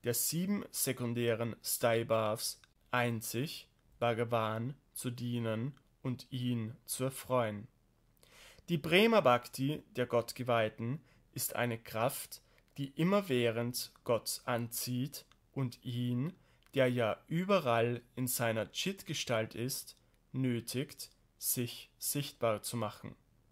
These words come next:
Welche Gestalt aber macht der eine, der in vielen Gestalten gleichzeitig spielt, dem Bhakta sichtbar? Diejeni-, diejenige Gestalt, die dem Sthai-Bhav des Gottgeweihten entspricht.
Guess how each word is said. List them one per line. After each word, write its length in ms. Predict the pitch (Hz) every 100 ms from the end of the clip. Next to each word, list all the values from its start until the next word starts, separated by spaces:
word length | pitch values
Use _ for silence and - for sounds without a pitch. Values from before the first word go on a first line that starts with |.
| _ -
Welche 460 | 165 233 - 247
Gestalt 840 | 185 - - 117 117 127 - - -
aber 200 | 131 123
macht 480 | 117 113 - - -
der 140 | -
eine, 520 | 120 120 117 113 117 170 - - _ -
der 120 | 131
in 120 | 127
vielen 500 | 120 - 170 202 214
Gestalten 580 | 190 156 - 117 113 117
gleichzeitig 720 | - 104 107 - 123 113 -
spielt, 560 | - - 127 120 165 - _ _ _ 131
dem 160 | 123
Bhakta 420 | 117 104 - 120
sichtbar? 720 | 120 - 139 - - 110 - - _ _
Diejeni-, 680 | 196 233 220 135 127 117 107 _ _ _ _ _ -
diejenige 720 | 131 123 120 120 117 120 117
Gestalt, 800 | 123 - - 113 113 151 - - _ _ _ -
die 100 | 131
dem 280 | 131 120 - -
Sthai-Bhav 1080 | - - 139 156 180 135 117 117 135 - - -
des 260 | 110 - -
Gottgeweihten 840 | 107 - - 113 107 113 107 120 - -
entspricht. 720 | 131 127 - 120 110 - -